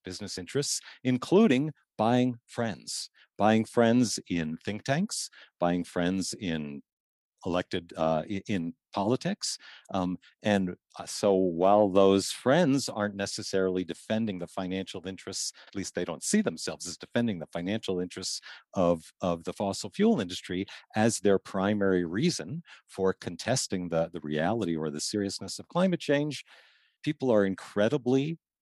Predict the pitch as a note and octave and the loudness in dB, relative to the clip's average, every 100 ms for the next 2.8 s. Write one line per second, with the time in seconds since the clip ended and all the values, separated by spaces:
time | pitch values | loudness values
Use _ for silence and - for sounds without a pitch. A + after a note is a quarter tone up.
0 | - G2+ G2+ A2+ A2+ C#3+ E3+ - _ F2 | -2 -2 0 -4 -4 -4 -4 -8 _ 4
1 | E2 D#2 D#2+ _ D#2+ D2+ F2 G#2 A#2 G#2+ | 4 4 -2 _ -4 0 2 0 -2 -4
2 | F2+ F2 - D#2 E2+ E3 D#3+ G2+ | -6 -6 -6 -6 -6 -6 -4 -6